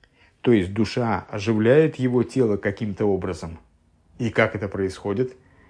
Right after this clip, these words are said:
То есть первую неделю своего существования имя еврейскому мальчику дается после обрезания, да? Ну и девочке тоже не моментально. И вот этот период, покуда ребенку не дано имя,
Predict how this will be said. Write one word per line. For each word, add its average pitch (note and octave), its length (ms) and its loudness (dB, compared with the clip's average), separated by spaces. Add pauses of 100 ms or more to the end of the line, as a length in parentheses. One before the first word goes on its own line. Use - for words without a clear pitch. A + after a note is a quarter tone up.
(580)
То - 80 -4
есть - 140 -4
первую A#2+ 380 6
неделю A2 360 4
своего A#2 260 0
существования A2 1000 0
имя G2 440 0
еврейскому F#2+ 480 -2
мальчику C3+ 400 -4
дается G#2 600 -2 (260)
после G#2 260 -4
обрезания, G2 640 -2 (160)
да? C3+ 240 -6
Ну G#2+ 140 -4
и A2 80 0
девочке G2+ 400 -2
тоже G#2 220 0
не G2 100 -6
моментально. G2 600 -4 (2000)
И C3+ 100 2
вот B2+ 180 6
этот A#2+ 280 4
период, A#2+ 480 4
покуда A2 360 0
ребенку G#2+ 440 2
не A#2+ 320 4
дано A#2+ 420 2
имя, G2+ 540 -2